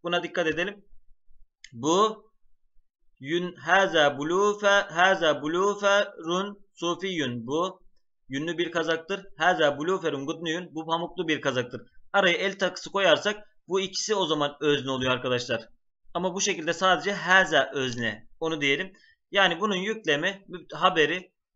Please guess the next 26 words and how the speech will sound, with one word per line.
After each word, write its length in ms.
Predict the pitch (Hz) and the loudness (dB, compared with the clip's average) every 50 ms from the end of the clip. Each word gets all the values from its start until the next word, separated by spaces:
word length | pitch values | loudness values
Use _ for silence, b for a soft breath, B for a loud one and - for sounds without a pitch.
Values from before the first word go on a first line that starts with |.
| _ _ _ _ _ _ _ _ _ _ - | _ _ _ _ _ _ _ _ _ _ -10
müpteda 560 | 156 170 165 170 - 180 156 170 135 135 143 | -10 -10 -8 -4 -4 0 2 4 4 4 4
haber 340 | 160 160 160 165 165 156 156 | 2 2 2 2 0 0 0
diyoruz 260 | 180 175 147 123 123 | -2 -2 -2 -2 -2
ya 60 | 135 | -2
arkadaşlar. 400 | 127 123 135 127 120 117 127 117 | -2 -2 -2 -4 -4 -4 -6 -8
Şu 260 | - - - - 220 | -8 -8 -8 -8 -6
kısmı 340 | 220 185 151 - 156 143 143 | -6 -8 -12 -10 -8 -4 -2
yani 280 | 156 165 165 156 143 143 | 0 2 2 2 2 0
hani, 200 | 160 170 170 165 165 - _ _ _ _ - 135 | -2 -2 -4 -4 -8 -12 _ _ _ _ -16 -12
e, 40 | 135 135 131 135 123 - - - - 151 - _ _ - - - - _ _ _ - | -10 -10 -10 -10 -10 -12 -16 -20 -20 -20 -20 _ _ -20 -20 -20 -20 _ _ _ 2
ayrıntıya 420 | 175 180 185 170 165 151 170 170 | 4 4 4 4 0 -2 -2 -4
girmeden 460 | 160 165 165 156 143 139 165 160 160 | -2 -4 -4 -4 -2 -2 -4 -6 -6
bu 100 | 190 180 | -8 -10
kısmı 240 | - - - - 147 | -10 -10 -8 -4 -4
o 60 | 143 | -2
zaman 200 | 127 135 131 127 | -2 -2 -2 -2
yükleme 360 | 123 120 120 - - 127 123 139 | -2 -4 -6 -6 -6 -6 -6 -4
oluyor. 160 | 151 190 175 | -4 -4 -6
Sıfat 300 | - - - 165 165 - | -6 -2 -2 -2 -2 0
tamlaması 420 | 151 139 135 123 123 120 117 123 | -2 -2 -2 -2 -4 -4 -4 -6
olmuş 220 | 117 117 113 - 127 | -8 -8 -8 -8 -8
oluyor. 200 | 113 113 113 113 113 - - - _ - | -6 -6 -6 -8 -10 -18 -20 -20 _ -8
Bu 120 | - 196 202 | -8 -8 -6
kısım 340 | 202 180 139 160 196 190 196 | -6 -8 -6 -6 -8 -8 -10
sıfat 360 | - - - 170 160 160 - | -14 -8 -6 -6 -4 -4 -2
tamlaması. 640 | 151 135 131 123 120 117 113 107 - 110 - - | -4 -4 -2 -4 -4 -6 -6 -8 -10 -14 -16 -18